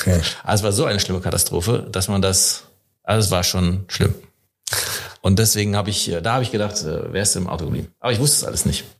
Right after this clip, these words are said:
Speaker 2: Aber das war sowas, äh, dann erstmal sowas zu erleben, Menschen in so einer Situation zu erleben, ähm, und natürlich auch mitzufühlen, dass es da gerade nicht so gut läuft, aber halt auch in der Situation drin zu sein. Das war für mich ganz schlimm und das kenne ich eigentlich nur aus ganz schlimmen Reportagen im Fernsehen.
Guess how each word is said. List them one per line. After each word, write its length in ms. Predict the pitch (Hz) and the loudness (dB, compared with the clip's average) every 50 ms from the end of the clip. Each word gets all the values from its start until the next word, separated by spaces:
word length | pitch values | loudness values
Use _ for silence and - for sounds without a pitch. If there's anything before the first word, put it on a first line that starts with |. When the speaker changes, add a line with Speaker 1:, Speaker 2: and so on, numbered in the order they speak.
| _ _ | _ _
Speaker 2:
Aber 80 | - 104 | 0 2
das 180 | 131 127 110 | 2 2 2
war 260 | 127 123 123 120 98 98 | 0 -2 -2 -2 -2 -2
sowas, 320 | 107 123 135 131 131 - | -2 0 0 0 0 0
äh, 200 | - 110 110 104 - - - - - - | 0 0 0 -2 -2 -4 -8 -12 -2 0
dann 300 | 107 107 110 - - - | 2 2 2 0 -4 -4
erstmal 260 | - 120 120 123 107 | -2 0 2 2 2
sowas 220 | 110 104 101 - | 2 2 2 2
zu 80 | - 92 | 2 2
erleben, 460 | 85 98 127 139 165 175 180 180 - - - - - - _ | 2 2 2 2 2 2 0 0 -4 -8 -12 -12 -12 -12 _
Menschen 360 | - 98 127 135 - 135 123 | 0 2 2 2 2 2 2
in 120 | 110 107 92 | 0 0 0
so 100 | 92 101 | 0 0
einer 180 | 101 104 104 92 | 2 2 0 0
Situation 380 | 90 92 90 - 131 135 147 | 0 -2 -2 0 0 0 0
zu 80 | 143 147 | 0 0
erleben, 400 | 131 123 135 135 139 143 143 139 - - - - - - _ - | -2 -2 -2 -2 -2 -4 -4 -6 -8 -8 -10 -10 -10 -12 _ 0
ähm, 300 | 90 95 92 90 87 87 | 2 4 4 4 2 0
und 140 | - 95 92 | 0 0 2
natürlich 280 | 98 92 - 101 98 82 | 2 2 2 2 0 2
auch 60 | 104 | 2
mitzufühlen, 460 | 107 110 - 110 101 - 104 101 95 | 2 2 2 0 -2 -2 0 0 2
dass 100 | 90 92 | 0 0
es 80 | 92 87 | -2 -2
da 120 | 85 82 | -2 0
gerade 180 | 82 82 82 98 | 0 0 2 2
nicht 100 | 120 - | 2 2
so 80 | 123 | 0
gut 140 | 117 117 - | -2 -2 -2
läuft, 400 | 113 110 110 110 110 - - - | 0 0 0 0 -2 -6 -6 -2
aber 200 | 104 113 113 95 | 0 0 2 2
halt 140 | 92 87 87 | 0 0 -2
auch 280 | - - 98 - - - | -4 -4 -6 -6 -8 -4
in 140 | 107 107 101 | 0 2 2
der 100 | 101 92 | 2 2
Situation 340 | 92 92 87 85 - 95 | 0 0 -2 0 0 2
drin 140 | 85 90 95 | 2 2 0
zu 100 | - - | -2 -4
sein. 220 | - - - - - | -4 -4 -6 -6 -4
Das 180 | 92 90 - | -6 -4 -2
war 320 | 92 90 85 85 82 85 87 | -2 0 0 0 0 -2 -2
für 120 | - 92 | 0 2
mich 280 | 98 107 104 - - - | 2 2 2 2 -2 -2
ganz 220 | - 101 107 101 | 0 0 0 0
schlimm 260 | - 127 135 147 156 | 0 2 2 2 0
und 140 | - 104 95 | 0 0 0
das 140 | 98 - - | 0 0 0
kenne 140 | - 113 113 | 0 0 0
ich 80 | - - | -2 -2
eigentlich 160 | 101 101 95 | -4 -2 -2
nur 160 | 107 110 - | -2 -2 -2
aus 140 | 90 87 - | -2 -2 -2
ganz 200 | 98 95 104 - | 0 0 0 0
schlimmen 240 | - 101 98 95 85 | 0 0 0 2 0
Reportagen 440 | 87 80 82 - - 80 82 82 | 0 -2 -4 -4 -4 -4 -4 -4
im 60 | 80 80 | -4 -4
Fernsehen. 320 | - - - - - - | -2 -2 -2 -2 -4 -8